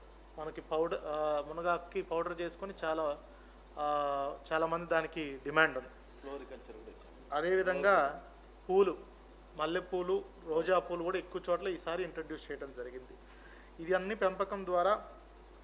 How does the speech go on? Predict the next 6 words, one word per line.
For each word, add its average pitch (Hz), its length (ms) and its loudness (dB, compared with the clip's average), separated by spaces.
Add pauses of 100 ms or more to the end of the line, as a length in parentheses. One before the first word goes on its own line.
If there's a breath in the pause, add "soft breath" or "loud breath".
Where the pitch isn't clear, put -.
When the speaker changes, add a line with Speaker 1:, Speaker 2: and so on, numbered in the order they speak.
(1000)
Speaker 1:
రెండున్నర 180 520 4
కోట్ల 196 420 2
రూపాయల 185 400 4
వేతనాల 175 480 2
రూపంలో, 170 460 -2
అలాగే 180 640 4